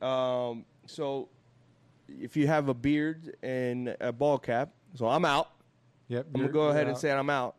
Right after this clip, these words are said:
Speaker 2: I have a ball cap, but I am off duty.
Speaker 1: I like the mantra, though. You know, the we, we, our community loves police. You know.
Speaker 2: Yeah.
Speaker 1: Listen, I'm,
Speaker 2: Community.
Speaker 1: I'm a police officer. At the end of the day,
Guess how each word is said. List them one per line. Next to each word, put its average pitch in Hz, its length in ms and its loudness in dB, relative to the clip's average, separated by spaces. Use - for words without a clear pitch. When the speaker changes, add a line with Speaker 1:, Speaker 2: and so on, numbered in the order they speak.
Speaker 2:
I 143 40 -6
have 170 100 -2
a 180 40 0
ball 139 200 2
cap, 127 240 -4
but 127 100 -2
I 131 60 0
am 143 140 -2
off 131 160 -6
duty. 101 340 -10
Speaker 1:
I 160 220 4
like 175 640 -2
the 160 460 -6
mantra, 156 540 -8
though. 107 320 -4
You 117 160 -2
know, 131 280 -2
the 123 320 -4
we, 127 400 -4
we, 123 640 0
our 123 180 0
community 131 480 -8
loves 123 300 -4
police. 135 540 -8
You 110 80 -8
know. 127 240 -4
Speaker 2:
Yeah. 139 140 0
Speaker 1:
Listen, 156 260 4
I'm, 190 160 4
Speaker 2:
Community. - 140 0
Speaker 1:
I'm 202 100 2
a - 40 2
police 160 320 2
officer. 139 500 0
At - 40 -20
the 143 80 2
end 135 120 4
of 123 40 0
the 113 60 0
day, 120 340 0